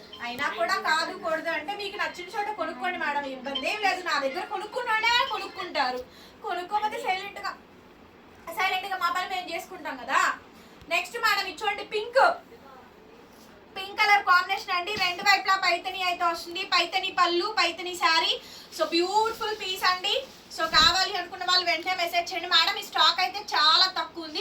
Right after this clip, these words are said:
లిమిటెడ్ స్టాకే ఉంది, స్టాక్ అయితే లేదు, ఫాస్ట్‌గా బుక్ చేసుకోండి. చాలా బాగుంటుంది శారీ మాత్రం, ఓకేనా? చాలా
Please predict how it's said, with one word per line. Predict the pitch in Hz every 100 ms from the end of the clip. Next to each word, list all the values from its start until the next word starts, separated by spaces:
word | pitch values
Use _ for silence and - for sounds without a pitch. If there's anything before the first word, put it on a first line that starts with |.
| 359
లిమిటెడ్ | 320 320 359 359
స్టాకే | 330 294 294 302 277
ఉంది, | 320 523 - - - -
స్టాక్ | - 339 349 359
అయితే | 349 359 311
లేదు, | 320 453 294
ఫాస్ట్‌గా | 302 311 359 349
బుక్ | 269 302
చేసుకోండి. | 294 - 262 240 233 - - - - - - 370
చాలా | 311 339 392 381
బాగుంటుంది | 349 320 302 294 320
శారీ | 285 302 294
మాత్రం, | 269 277 262 - - - - 277
ఓకేనా? | 320 339 403 - - - - - -
చాలా | 339 370